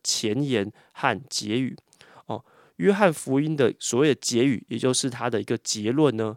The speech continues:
是在第二十章的三十到三十一节。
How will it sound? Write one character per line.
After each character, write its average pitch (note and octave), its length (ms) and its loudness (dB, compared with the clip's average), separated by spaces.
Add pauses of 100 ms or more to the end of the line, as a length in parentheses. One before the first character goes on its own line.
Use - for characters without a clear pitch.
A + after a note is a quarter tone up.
是 - 160 -6
在 B2 240 0
第 C3 320 -6
二 D3+ 160 6
十 - 180 -4
章 A#2 300 0
的 - 240 -2
三 C3 400 -2
十 G#2 420 -6
到 G#2 220 0
三 A#2 260 -4
十 A2+ 220 -6
一 G#2+ 80 -4
节。 - 240 -8